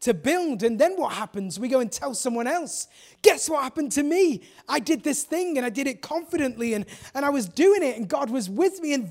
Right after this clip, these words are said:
their confidence grows. And so actually, as we do this thing, as we look to God, as we walk with boldness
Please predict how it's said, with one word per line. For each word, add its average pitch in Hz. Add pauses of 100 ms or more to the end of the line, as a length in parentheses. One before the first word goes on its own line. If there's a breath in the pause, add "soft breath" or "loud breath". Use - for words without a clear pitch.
their 370
confidence 202 (320 loud breath)
grows. 240
And 233
so 302
actually, 285
as 226
we 240
do 269
this 302
thing, 202
as 190
we 220 (280 loud breath)
look 269
to 311
God, 202
as 214
we 233
walk 262
with 175
boldness 254